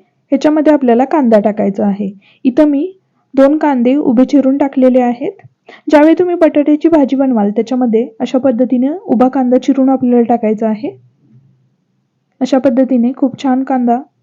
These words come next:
दिसतो भाजीमध्ये. आता कांदा आपल्याला व्यवस्थित भाजून घ्यायचा आहे, पण ज्यावेळी तुम्ही बटाट्याची भाजी बनवाल,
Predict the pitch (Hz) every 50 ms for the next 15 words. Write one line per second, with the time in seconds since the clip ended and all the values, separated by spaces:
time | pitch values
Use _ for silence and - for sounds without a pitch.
0 | _ _ _ 247 247 233 240 - 240 220 247 233 226 208 226 220 220 214 214 262
1 | 370 - _ _ _ _ _ _ _ _ _ _ _ _ _ _ _ _ _ _
2 | _ _ _ _ _ _ _ _ _ _ _ _ _ _ _ _ _ - _ _
3 | - - 339 339 339 370 339 302 294 302 311 302 294 294 294 302 294 294 277 285
4 | 277 277 320 294 302 294 269 254 - 254 262 262 269 262 247 233 247 - 247 226
5 | 214 220 220 247 262 - 311 311 311 320 302 302 311 311 302 330 330 330 320 320
6 | 294 277 294 269 285 269 269 320 302 311 277 269 240 262 254 269 254 226 208 214
7 | 254